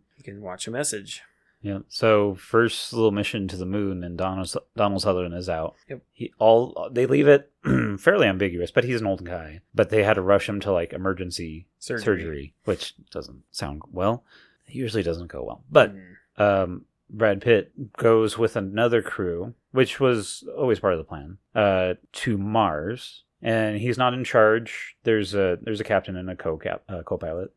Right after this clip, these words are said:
Speaker 2: and, you know, they're kinda just chill. You know, they're out, they're a crew, and they're just kinda having fun together, taking their, like, mood relaxers and stuff like that.
Speaker 1: Well, and he outranks them 'cause he's a major.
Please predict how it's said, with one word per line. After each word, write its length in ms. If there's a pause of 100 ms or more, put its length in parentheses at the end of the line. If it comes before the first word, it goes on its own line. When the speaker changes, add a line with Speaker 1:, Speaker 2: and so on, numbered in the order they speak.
(120)
Speaker 2:
and, 500
you 120
know, 120 (180)
they're 140
kinda 240
just 200
chill. 340 (320)
You 80
know, 160
they're 320
out, 340
they're 300
a 60
crew, 340
and 100
they're 120
just 120
kinda 160
having 300
fun 300
together, 580 (240)
taking 320
their, 160
like, 180
mood 160
relaxers 600
and 100
stuff 200
like 180
that. 300
Speaker 1:
Well, 80
and 80
he 140
outranks 540
them 160
'cause 160
he's 160
a 60
major. 680